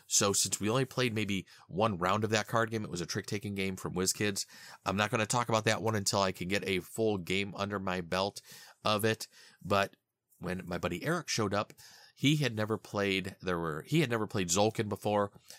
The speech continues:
Another guy at the table hadn't played Tzolk'in before, so we were like, "All right, let's get a game of Tzolk'in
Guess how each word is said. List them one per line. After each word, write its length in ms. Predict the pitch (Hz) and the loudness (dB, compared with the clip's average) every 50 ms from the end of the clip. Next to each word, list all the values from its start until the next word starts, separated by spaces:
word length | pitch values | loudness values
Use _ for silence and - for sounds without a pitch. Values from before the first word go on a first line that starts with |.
| - - - - | -20 -20 -18 -10
Another 240 | - 95 107 107 95 | -2 0 0 2 2
guy 160 | 104 101 101 | 2 2 0
at 80 | 101 | 0
the 60 | - 95 | -4 -4
table 260 | - 110 101 95 95 | -2 -2 -2 -2 -2
hadn't 220 | 98 98 101 - | -4 -4 -4 -4
played 180 | - 101 98 92 | -4 -4 -2 0
Tzolk'in 340 | 98 95 92 - 95 90 85 | 0 0 0 -2 -6 -6 -6
before, 260 | - - 104 98 98 | -6 -2 0 0 0
so 300 | - - 90 90 85 82 - - - - - - | 2 0 0 0 -2 -4 -6 -14 -18 -18 -12 -4
we 100 | 104 101 | 0 2
were 80 | 101 98 | 4 4
like, 140 | 98 92 - | 4 4 4
"All 80 | 110 | 2
right, 140 | 117 113 - _ - | 2 2 0 _ -4
let's 140 | 98 - | -4 -2
get 120 | - 110 98 | 0 0 -2
a 60 | 95 | 0
game 180 | 95 95 92 92 | 0 0 0 0
of 60 | 85 | 0
Tzolk'in 500 | 85 104 120 123 - - 120 120 117 | 2 2 2 2 2 2 0 0 0